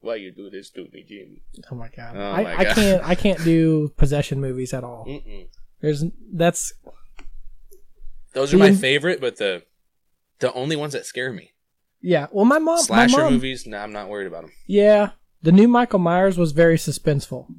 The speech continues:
Speaker 2: The new, uh, Friday the Thir-, not Friday the Thirteenth. The new, uh, Halloween. And I had
Speaker 1: Mm-hmm.
Speaker 2: my sweater in the movie theater like this.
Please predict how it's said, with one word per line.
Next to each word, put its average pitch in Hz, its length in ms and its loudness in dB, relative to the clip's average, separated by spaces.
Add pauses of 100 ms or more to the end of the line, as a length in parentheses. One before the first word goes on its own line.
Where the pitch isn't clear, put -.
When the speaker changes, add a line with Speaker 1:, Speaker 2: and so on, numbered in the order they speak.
(120)
Speaker 2:
The 156 220 0
new, 165 200 6
uh, 147 160 2
Friday 151 260 -2
the 143 60 0
Thir-, 151 220 -4 (380)
not 147 180 -10
Friday 127 180 -14
the 120 40 -18
Thirteenth. - 460 4 (680)
The 170 120 4
new, 180 360 6
uh, 156 300 -2
Halloween. 156 600 0
And 165 140 -2
I 175 60 2
had 190 160 0
Speaker 1:
Mm-hmm. 180 80 2
Speaker 2:
my 170 100 2
sweater 175 640 2
in 170 140 2
the 165 60 2
movie 160 260 0
theater 180 320 0
like 156 180 -2
this. 156 540 -2